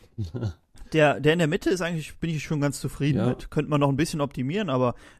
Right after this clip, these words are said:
Speaker 2: der ist schon sehr schön.
Speaker 1: Und ich muss auch
Speaker 2: Ja.
Speaker 1: sagen, seit wir die so ein bisschen, äh, renoviert haben, hat man auch
Speaker 2: Mhm.
Speaker 1: irgendwie so einen besseren, so ein bisschen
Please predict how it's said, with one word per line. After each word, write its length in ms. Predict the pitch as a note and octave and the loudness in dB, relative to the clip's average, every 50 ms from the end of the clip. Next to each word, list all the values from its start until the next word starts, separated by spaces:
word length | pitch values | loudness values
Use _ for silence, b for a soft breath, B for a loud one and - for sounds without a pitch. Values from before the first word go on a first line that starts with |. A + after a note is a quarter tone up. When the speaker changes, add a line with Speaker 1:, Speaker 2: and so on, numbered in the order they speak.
| B - | B -6
Speaker 2:
der 80 | B2+ B2 | -6 -6
ist 80 | - | -6
schon 140 | - C3 B2 | -6 -6 -6
sehr 120 | A#2 A#2 A2 | -4 -4 -6
schön. 360 | - - B2 B2 B2 - - - | -6 -8 -8 -8 -8 -8 -10 -6
Speaker 1:
Und 140 | - A#2 A#2+ | -4 -2 -2
ich 100 | A#2 A2 | 0 0
muss 160 | C3 D3 D#3 | 0 0 0
auch 80 | D3+ A#2+ | 0 0
Speaker 2:
Ja. 60 | A2 | 2
Speaker 1:
sagen, 360 | A2+ A2+ A#2+ B2+ B2 B2 A#2+ | 2 2 4 2 0 -2 0
seit 260 | G#2+ G#2+ G#2+ A#2+ B2 | 2 2 2 2 4
wir 100 | B2 A2+ | 2 2
die 160 | A2 A2+ A2 G#2+ | 2 2 2 2
so 100 | G#2+ G#2+ | 2 2
ein 100 | G#2 G2 | 2 2
bisschen, 460 | A2 - - - A2+ G#2 G2+ G2+ G2+ | 0 0 2 2 4 4 4 2 2
äh, 60 | G2 | 0
renoviert 680 | G2 G2 G#2 G#2+ G#2+ G#2+ G2+ - - A2 B2+ C3+ C3+ - | 0 0 0 2 2 0 0 0 0 2 2 2 2 2
haben, 420 | C#3 C3+ C3 C3 C3 B2+ A#2+ - _ - | 0 2 2 2 2 0 -2 -6 _ -12
hat 260 | - A2+ G2+ A2+ - | -6 -2 -2 0 2
man 100 | C#3+ B2+ | 4 4
auch 60 | A#2 | 4
Speaker 2:
Mhm. 60 | B2 B2+ | 4 4
Speaker 1:
irgendwie 200 | B2+ B2+ B2+ A#2 | 2 4 4 4
so 80 | A#2+ | 4
einen 60 | A#2 | 4
besseren, 500 | G#2+ B2 A#2+ - A#2 A2+ A2+ A2 G#2+ G#2 - _ _ _ _ _ _ _ _ _ _ - | 4 2 2 2 0 0 2 2 0 -2 -4 _ _ _ _ _ _ _ _ _ _ -10
so 120 | - - A2 | -4 -2 0
ein 40 | G#2+ | 2
bisschen 480 | A#2 G#2+ - B2 - - A2 A2 - | 0 0 -2 -4 -6 -6 -8 -8 -8